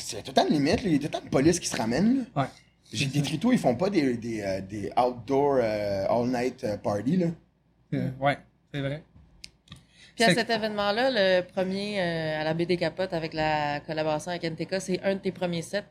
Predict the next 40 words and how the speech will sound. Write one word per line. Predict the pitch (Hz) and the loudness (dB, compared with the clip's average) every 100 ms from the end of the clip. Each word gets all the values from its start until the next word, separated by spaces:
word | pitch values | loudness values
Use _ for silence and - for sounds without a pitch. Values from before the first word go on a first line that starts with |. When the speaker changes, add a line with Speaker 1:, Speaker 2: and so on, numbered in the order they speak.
| _ | _
Speaker 3:
sinon | - 175 175 | -12 -4 0
ton | 175 165 | 2 0
premier | 175 170 160 | -2 -4 -6
set ? | - 247 - _ _ _ _ _ _ _ | -6 -8 -8 _ _ _ _ _ _ _
Speaker 1:
Non, | 165 | 4
mon | 165 | 4
premier | 139 143 | 4 -2
set, | 123 175 | -2 -4
c'était | - | -2
au | 131 | -2
Café | 123 104 143 | -2 -2 -2
Linco. | 127 - 160 170 | -2 0 -2 -2
Speaker 3:
Ah | 208 | -4
oui, | 233 | -4
c'est | 220 | -2
vrai, | 196 | -2
c'est | 185 180 | -2 0
Speaker 1:
Ouais, | - | 0
Speaker 3:
ça. | |
Speaker 1:
c'est | 147 131 | 0 -2
ça, | - | 0
Speaker 3:
Ok, | - | 2
Speaker 1:
c'est | 185 80 | 2 2
Speaker 3:
ok, | |
Speaker 1:
ça. | 190 | 0
Speaker 3:
ouais, | 185 | -2
ouais. | 180 - _ | -8 -14 _
Speaker 1:
Euh, | 135 131 139 | 2 4 6
oui, | 190 165 | 6 4
et | |
c'était | 156 175 170 175 | 2 4 6 6
comme, | - 180 | 6 4
euh, | |
peut-être | 175 190 202 | 2 2 2
mon, | 185 156 139 | 2 2 4
euh, | 131 | 2
t-, | 127 - _ _ | 0 -14 _ _
troisième, | - 139 127 139 | -4 -2 0 0
quatrième, | 147 - 131 131 147 | -2 -4 -4 -2 0
là. | 160 | -2